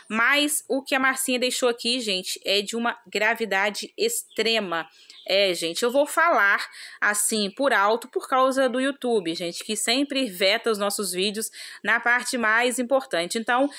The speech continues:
vou falar aqui em códigos, eu espero que vocês entendam. Pois é, nesse comentário que a Marcinha deixou aqui, gente, ela disse, né,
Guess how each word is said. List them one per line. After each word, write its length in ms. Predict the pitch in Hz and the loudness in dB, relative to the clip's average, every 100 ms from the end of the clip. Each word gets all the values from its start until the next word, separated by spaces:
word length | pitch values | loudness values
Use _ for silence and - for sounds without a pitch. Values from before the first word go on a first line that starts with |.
| - - | -14 -2
vou 140 | 220 311 | 2 4
falar 340 | 339 277 262 | 4 4 4
aqui 240 | 254 - 220 | 2 0 -2
em 120 | 226 | 0
códigos, 500 | - 208 233 240 254 | 0 2 2 0 2
eu 80 | 262 | 2
espero 400 | - 233 233 247 | 2 2 2 0
que 80 | |
vocês 560 | 240 247 240 240 240 - | 0 0 2 2 0 -2
entendam. 600 | 254 285 196 151 151 151 170 - | -2 -2 -2 -4 -4 -8 -10 0
Pois 280 | 294 254 175 | 2 2 2
é, 140 | 160 - - - - - - | 0 -4 -18 -20 -20 -20 -4
nesse 460 | 233 320 427 - | 2 4 4 2
comentário 540 | 330 262 240 233 214 214 | 0 0 0 2 0 0
que 80 | 214 | -2
a 40 | |
Marcinha 380 | 208 196 - 190 | -2 -2 -4 0
deixou 380 | 262 254 208 175 | 0 0 0 0
aqui, 280 | - 247 | 0 -2
gente, 380 | 196 170 165 - | -2 -4 -4 0
ela 160 | 226 247 | 2 2
disse, 420 | 214 208 220 240 | 0 -4 -4 -2
né, 220 | 202 214 | -2 -2